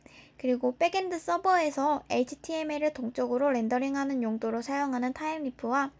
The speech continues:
스프링 데이터 제이피에이, 에이치 투 데이터베이스를 추가해 주었고요.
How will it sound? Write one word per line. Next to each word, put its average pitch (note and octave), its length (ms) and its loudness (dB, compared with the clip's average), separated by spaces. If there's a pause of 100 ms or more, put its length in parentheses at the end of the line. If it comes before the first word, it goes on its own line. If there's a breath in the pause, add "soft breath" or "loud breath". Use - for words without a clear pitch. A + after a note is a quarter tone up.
(420 loud breath)
스프링 D#4 420 -2
데이터 A#3 460 0
제이피에이, A#3+ 720 -4 (180)
에이치 - 300 -4
투 D#4+ 180 -2
데이터베이스를 A#3 920 -2
추가해 C4 360 -4
주었고요. - 580 -6